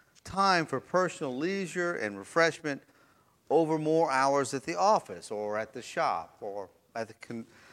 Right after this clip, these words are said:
construction site. In fact, I've known individuals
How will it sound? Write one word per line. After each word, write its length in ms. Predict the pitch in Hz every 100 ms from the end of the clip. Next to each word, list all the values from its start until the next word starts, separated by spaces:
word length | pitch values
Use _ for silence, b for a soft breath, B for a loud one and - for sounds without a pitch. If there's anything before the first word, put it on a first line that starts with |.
| B
construction 600 | 156 135 202 208 - 135
site. 400 | - 123 95 87 _ _ _ _ _ _ _ _ _ - b b b b
In 80 | 123
fact, 320 | 180 156 151
I've 100 | 131
known 240 | 123 131
individuals 880 | 127 113 113 156 117 98 92 92 -